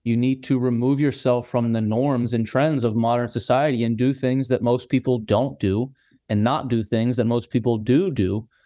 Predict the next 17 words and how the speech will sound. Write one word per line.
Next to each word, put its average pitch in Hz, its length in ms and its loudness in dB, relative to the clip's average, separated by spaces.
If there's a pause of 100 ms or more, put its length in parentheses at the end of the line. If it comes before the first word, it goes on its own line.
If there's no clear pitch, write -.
(220)
But 117 120 0
what 131 240 -2
you 110 60 -2
find 127 520 0
if 117 160 -8
you 110 80 0
do 156 220 2
that 104 260 0
is 104 140 -2
that 110 200 -4
you 110 60 -4
become 120 540 -2 (100)
an 104 80 -2
outlier 110 680 -2 (500)
and 113 220 0
you 110 380 0 (140)
awaken 110 600 0